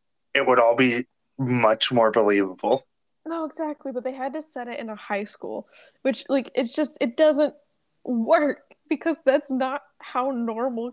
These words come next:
Speaker 2: kids in a regular setting are
Speaker 1: It's
Speaker 2: bullying
Speaker 1: literally
Speaker 2: each other.
Speaker 1: not how they would act, and also, like, I'm just so hung up on it. It's like, literally no high school's average height is that much shorter than her.
Speaker 2: No.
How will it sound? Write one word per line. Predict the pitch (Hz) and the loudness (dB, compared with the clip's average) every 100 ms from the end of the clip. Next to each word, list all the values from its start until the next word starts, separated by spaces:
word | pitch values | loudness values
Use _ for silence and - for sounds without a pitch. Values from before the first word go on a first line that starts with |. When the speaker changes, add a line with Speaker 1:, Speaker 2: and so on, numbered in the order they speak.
| _ | _
Speaker 2:
kids | - 262 220 214 220 - | -6 -4 -4 -6 -10 -8
in | 214 208 | -6 -4
a | 220 | -6
regular | 214 196 208 220 208 208 226 | -4 -4 -4 -2 -2 -4 -6
setting | - 208 202 190 208 - _ _ _ _ _ _ - | -4 -4 -4 -6 -12 -16 _ _ _ _ _ _ -2
are | 226 220 | 0 0
Speaker 1:
It's | 202 | 0
Speaker 2:
bullying | 247 254 247 233 | 2 2 2 4
Speaker 1:
literally | 165 180 202 214 | 4 6 4 4
Speaker 2:
each | 180 | 2
other. | - 135 | 0 2
Speaker 1:
not | 139 - - | 4 4 4
how | 151 | 4
they | 156 | 4
would | 151 147 - | 4 2 0
act, | 117 131 - - | -2 -2 -4 -2
and | 131 | 0
also, | 120 131 - 143 | 2 0 2 2
like, | 135 135 131 - _ _ _ _ - - | 4 2 -2 -14 _ _ _ _ -6 -2
I'm | 151 | 2
just | 156 170 - | 2 0 0
so | 156 | 2
hung | 156 135 | 2 2
up | 147 151 | 0 0
on | 151 | 0
it. | 120 | 0
It's | 123 - | 0 0
like, | 131 - - - - _ _ - | -2 -4 -16 -18 -18 _ _ -2
literally | 131 160 160 170 175 165 160 151 _ _ _ - | 2 2 2 2 2 4 2 0 _ _ _ -2
no | 127 135 131 143 143 | 2 4 4 4 2
high | 139 - 131 | 0 0 2
school's | - - 131 123 110 | 2 2 2 2 2
average | 113 113 110 - | 2 2 0 0
height | 107 107 101 | 0 0 0
is | 98 | 0
that | 98 - | 0 0
much | 101 - | -4 -2
shorter | - - 107 90 92 | -4 -2 0 0 -2
than | 110 85 | -4 -2
her. | 123 143 - _ - 294 | -2 -4 -6 _ -12 -4
Speaker 2:
No. | 339 427 453 427 302 - | -2 -2 -4 -6 -4 -4